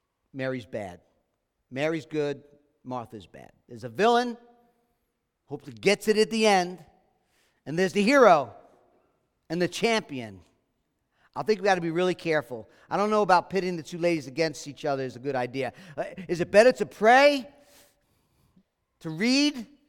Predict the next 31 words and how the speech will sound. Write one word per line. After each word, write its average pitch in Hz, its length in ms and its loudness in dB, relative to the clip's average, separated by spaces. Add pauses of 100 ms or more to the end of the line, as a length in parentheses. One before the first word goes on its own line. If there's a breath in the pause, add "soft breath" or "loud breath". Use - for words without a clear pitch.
(300)
or 190 100 -2
is 165 60 -2
it 160 80 0
better 220 220 2
to 196 140 -6
serve? 185 420 2
I, 175 180 -2
I 180 100 -2
don't 214 140 -2
think 220 140 -8
that's 208 180 -2
what's 190 140 -14
going 185 260 -4
on. 117 280 -6 (1300 soft breath)
Notice 262 360 2
Jesus 294 360 -4
does 254 300 2
not 254 360 0
take 254 240 0
sides. 147 720 -2 (180 loud breath)
He 208 120 -2
doesn't 262 300 2
send 262 280 0
Mary 233 320 0
into 269 240 -4
the 254 100 -6
kitchen. 127 500 -6 (580)
"Go 247 160 4
help 262 260 0
your 214 80 -6
sister." 123 480 -10